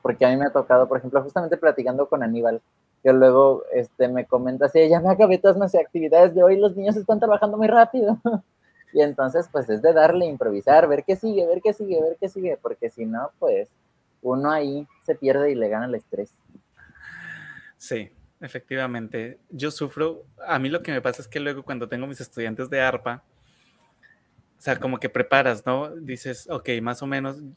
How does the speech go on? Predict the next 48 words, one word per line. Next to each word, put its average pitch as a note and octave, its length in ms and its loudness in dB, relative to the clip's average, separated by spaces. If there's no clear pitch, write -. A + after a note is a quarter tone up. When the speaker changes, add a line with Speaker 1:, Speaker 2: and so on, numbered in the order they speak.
Speaker 2:
a F3 80 -10
mí C3+ 40 -6
me C3 60 -6
gusta D3 260 -12
preparar A#2 420 -6
por A#2 180 -6
tiempo, C3 340 -8
si A2+ 160 -12
no A2 100 -8
durar A#2+ 300 -6
más B2 160 -8
de A#2+ 80 -12
una A#2+ 100 -10
actividad A2 420 -6
cierto G#2+ 380 -12
tiempo. A#2+ 340 -12
Pero E3 240 8
luego, F#3+ 320 4
por E3+ 140 -2
ejemplo, D#3 360 -4
si D3 120 -12
la C#3 100 -4
actividad C3+ 300 -8
está C#3+ 160 -8
diseñada C3+ 460 -8
para A#2+ 280 -8
hacerla C#3+ 340 -8
en C#3 80 -12
cinco D3+ 260 -10
minutos C#3+ 520 -12
y C#3+ 80 -6
llega C3 240 0
así D3 180 -8
el C#3+ 100 -4
arpista C3 440 -6
y, C3+ 60 -10
pues, - 360 -14
la C3+ 220 -6
agarra C3 320 -4
en C3 160 -10
dos C3+ 200 -8
minutos, C3+ 560 -12
que, B2 260 -10
o D3 60 -16
sea, B2 300 -16
ok, C3 180 -14
tengo C#3+ 280 -6
que D#3+ 420 -2